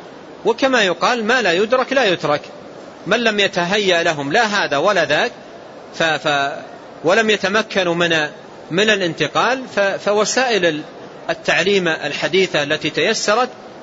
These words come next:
تساعد بإذن الله عز وجل على تحصيل أن-، أنواع من العلم.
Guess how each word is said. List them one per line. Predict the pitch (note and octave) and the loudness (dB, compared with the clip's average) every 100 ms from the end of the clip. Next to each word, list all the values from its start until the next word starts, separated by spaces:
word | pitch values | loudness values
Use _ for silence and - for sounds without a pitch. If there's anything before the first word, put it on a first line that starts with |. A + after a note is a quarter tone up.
| - - - | -18 -6 -2
تساعد | F3 B3 A#3+ F3+ C#3 | 2 2 2 0 0
بإذن | E3+ G#3 F3 | 2 2 2
الله | D#3 E3+ D#3 D3 | 2 2 0 0
عز | D3+ D3+ | 0 0
وجل | C#3+ D3+ E3+ F3+ - - - - - | 2 2 0 -4 -12 -18 -18 -14 -2
على | F3+ F#3 | 0 2
تحصيل | - D#3 - F#3+ F3 D#3 D3 C3 - - - - | 0 -2 0 2 2 2 2 -2 -10 -18 -18 -4
أن-، | F3 E3+ D#3+ D3+ C#3 - | -2 0 0 0 0 -2
أنواع | D#3+ D#3+ A#3 G#3 | -2 0 0 0
من | E3+ D3+ | 0 0
العلم. | C#3 B2+ B2 | 0 -2 -4